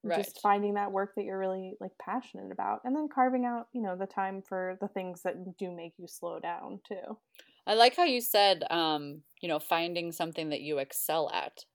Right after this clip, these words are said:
Speaker 2: you know, and then you, you found that event series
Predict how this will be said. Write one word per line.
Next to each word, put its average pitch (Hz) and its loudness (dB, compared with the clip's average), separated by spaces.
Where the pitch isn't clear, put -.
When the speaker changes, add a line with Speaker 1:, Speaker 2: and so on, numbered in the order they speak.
Speaker 2:
you 175 0
know, 156 2
and 160 -4
then 151 -2
you, 156 -4
you 175 -8
found 165 0
that 156 6
event 175 2
series 147 -4